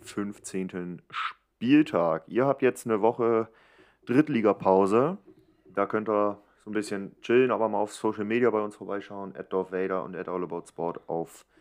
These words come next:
Twitter, zusätzlich für mich auf Instagram auf at All About Sports. Ansonsten sind wir mit diesem Podcast noch auf Instagram vertreten, zwei für drei Punkt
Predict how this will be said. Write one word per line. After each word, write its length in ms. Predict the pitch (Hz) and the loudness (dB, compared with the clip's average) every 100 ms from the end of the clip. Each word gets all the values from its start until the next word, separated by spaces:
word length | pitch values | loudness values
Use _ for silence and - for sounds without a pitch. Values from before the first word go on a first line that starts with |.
| _ - - _ - | _ -20 -20 _ -16
Twitter, 460 | - 123 131 117 113 | 4 4 6 4 4
zusätzlich 480 | 107 101 - 98 | 0 -2 -2 -10
für 120 | - 92 | -10 -10
mich 420 | 92 - - - | -10 -12 -20 -16
auf 140 | 95 | -14
Instagram 500 | 92 90 87 85 87 | -12 -10 -8 -6 -6
auf 140 | 82 85 - - | -6 -10 -16 -18
at 180 | - | -12
All 160 | 85 87 | -6 -6
About 260 | 78 73 - _ - | -6 -10 -12 _ -18
Sports. 600 | - 117 131 139 - - | 0 4 4 2 -8 -6
Ansonsten 640 | 107 110 117 - 110 104 | -2 -2 -2 -8 -8 -6
sind 220 | 95 95 101 | -6 -4 2
wir 260 | 95 - - _ - | 2 2 -4 _ -8
mit 260 | 92 95 - | -2 -2 -2
diesem 200 | 90 90 | -8 -4
Podcast 380 | 131 - 117 98 | -4 -4 -4 -4
noch 100 | 90 | -6
auf 120 | 90 | -6
Instagram 380 | 92 92 85 82 | -6 -6 -8 -10
vertreten, 540 | 87 - 82 87 85 | -12 -12 -10 -10 -14
zwei 280 | - - 78 | -12 -10 -10
für 120 | - | -12
drei 240 | 76 78 76 | -14 -12 -12
Punkt 400 | - 82 80 | -14 -16 -16